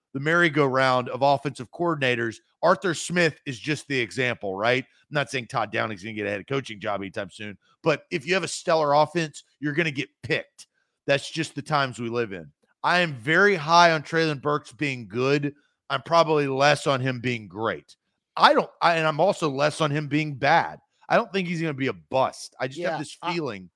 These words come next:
Speaker 2: I,
Speaker 1: he
Speaker 2: I don't
Speaker 1: has,
Speaker 2: either.
Speaker 1: he, I mean, out of these guys, he's set up. I mean, he has the best team.
Speaker 2: I think Jahan Dotson is the easiest bad pick here.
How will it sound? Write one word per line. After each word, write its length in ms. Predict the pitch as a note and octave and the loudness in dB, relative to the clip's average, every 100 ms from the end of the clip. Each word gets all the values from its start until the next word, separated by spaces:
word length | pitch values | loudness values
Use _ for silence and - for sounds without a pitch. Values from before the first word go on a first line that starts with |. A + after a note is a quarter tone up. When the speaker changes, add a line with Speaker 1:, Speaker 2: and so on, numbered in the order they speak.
| _ | _
Speaker 2:
I, 80 | F3 | -16
Speaker 1:
he 60 | E3+ | -6
Speaker 2:
I 100 | F#3 | 0
don't 80 | F3 | 2
Speaker 1:
has, 160 | F#3+ D3 | 2 -2
Speaker 2:
either. 240 | B2+ G#2 _ _ | -14 -18 _ _
Speaker 1:
he, 280 | F#3 G#3+ G#3+ F#3 | -10 -6 -6 -6
I 60 | F#3 | -6
mean, 180 | F3 E3+ | -6 0
out 200 | G#3 A#3 | 2 2
of 140 | E3+ | 0
these 220 | F#3+ G#3 | -6 -6
guys, 460 | C#3+ D#3 F3 A3 - _ _ _ | 2 6 6 6 -2 _ _ _
he's 220 | A3+ B3 | -4 -2
set 320 | - A#3+ A#3+ G3 | -4 -2 2 4
up. 260 | A#3 A3 - _ _ _ _ _ _ - | 4 2 -6 _ _ _ _ _ _ -10
I 40 | |
mean, 140 | D#3+ D3+ | -6 0
he 100 | A3+ | 4
has 220 | C#4 F3 | 4 4
the 80 | F3 | 2
best 320 | A#3 - - | 2 2 0
team. 400 | B3 D4 D#3 - _ _ _ _ - | -2 -2 -6 -10 _ _ _ _ -2
Speaker 2:
I 140 | F#3+ | 2
think 300 | A3+ C#4+ B3 | 2 2 0
Jahan 360 | G#3 F#3+ G#3 F#3+ | 0 2 2 2
Dotson 420 | F3+ F3+ F3+ F3+ | 2 2 2 -4
is 160 | E3 D3 | -8 -8
the 120 | C#3 E3+ | -14 -8
easiest 560 | F#3+ E3+ E3+ D#3 - C3 | -6 -6 -4 -6 -6 -4
bad 400 | E3 D#3 D3+ - | -2 -2 -6 -10
pick 260 | B2 G#2+ | -18 -18
here. 300 | - F2+ D2 | -20 -20 -20